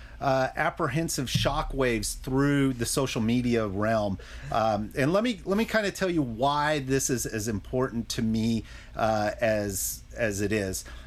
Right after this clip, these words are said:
Um, when I, when I went in and did some research on this particular topic, 'cause I kinda saw it and I was like,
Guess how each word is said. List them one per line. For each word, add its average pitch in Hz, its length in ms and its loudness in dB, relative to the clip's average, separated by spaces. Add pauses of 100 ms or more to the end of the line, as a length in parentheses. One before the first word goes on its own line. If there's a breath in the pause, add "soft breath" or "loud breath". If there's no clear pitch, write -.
(120)
Um, 110 400 0 (280)
when 160 280 2
I, 175 140 4 (260)
when 151 160 2
I 160 40 4
went 185 180 2
in 196 160 2
and 151 100 0
did 156 160 2
some 127 160 2
research 131 440 2
on 117 140 2
this 123 140 2
particular 123 600 -2
topic, 123 400 -4
'cause 131 140 0
I 127 100 2
kinda 226 280 0
saw 160 300 2
it 139 60 0
and 131 80 -2
I 127 40 2
was 120 120 -2
like, 107 180 2